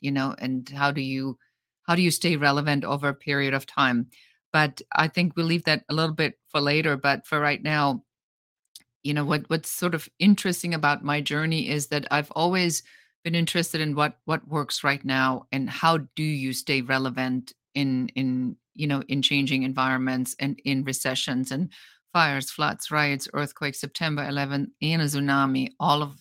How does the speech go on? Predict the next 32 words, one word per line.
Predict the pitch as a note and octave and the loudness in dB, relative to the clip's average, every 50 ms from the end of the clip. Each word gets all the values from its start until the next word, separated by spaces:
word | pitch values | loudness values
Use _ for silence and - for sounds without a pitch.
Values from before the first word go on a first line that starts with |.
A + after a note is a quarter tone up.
| _ - | _ -2
all | C3+ C#3+ C#3+ C#3+ | -2 0 0 -2
of | C#3 - | -4 -6
which | C#3+ C#3 - - | -6 -6 -4 -4
things | - C#3+ C#3 C3+ B2+ | -4 -4 -2 -2 -2
are | C3+ C3+ C3+ C3+ | 0 0 0 -2
that | C3 C3+ | -2 -4
I | C3 C3 C3 | -4 -4 -2
had | - D3 C#3+ C3+ B2+ - | 0 0 0 0 -2 -4
to, | - C#3 C3+ C3+ - - _ _ _ _ _ _ _ _ - | -4 -4 -4 -4 -6 -10 _ _ _ _ _ _ _ _ 0
had | E3 D#3 - | 0 0 0
to | E3+ - | -2 -2
overcome. | - D#3+ C#3+ D#3 D3+ - - - G#3+ A3+ G3 F3 E3 D#3 D3+ - _ _ _ _ _ _ _ _ _ - | 0 0 0 0 -4 -4 0 4 6 6 6 6 4 2 0 -6 _ _ _ _ _ _ _ _ _ 2
And | F3 F3 E3+ E3+ E3 D3+ - - - _ _ _ _ _ _ _ | 4 4 4 4 2 0 -2 -8 -12 _ _ _ _ _ _ _
when | E3+ F3+ F3 F3 E3+ E3+ - - _ | 2 4 4 4 4 2 0 -2 _
I | - E3 E3+ E3 | 2 4 4 4
was | D#3+ E3+ E3+ D#3+ - | 2 2 0 0 0
this | - - D3 - | -2 -4 -6 -4
photo | - - A3+ B3+ A#3 | 0 0 2 2 2
editor | F3 - D#3 D3+ D#3 D3+ D3+ | 2 2 0 0 0 0 0
at | D3 - | -2 0
Elle | - - D#3 E3 | 0 0 2 2
magazine | E3+ D#3+ D3+ C#3+ C#3+ C#3+ D3 D3 C#3+ C#3+ C#3+ C#3+ | 2 2 0 0 -2 -2 -2 0 0 0 0 0
and | - - C3+ C#3 | -2 -4 -4 -4
I | C#3 | -4
was | C3+ C#3 - | -6 -4 -2
making | F3 F3 E3 E3+ D#3 | -2 -2 -2 -2 -4
the | D#3 | -2
money, | D3+ C#3+ C#3+ C#3 C3+ | 0 0 2 2 0
I | C#3 | 0
had | F3 D3+ D#3 D3+ | 0 0 0 0
the | - D3+ | -2 -4
job, | C#3+ D3 C#3+ C#3 C#3 C#3+ C#3 | -2 2 4 4 6 4 4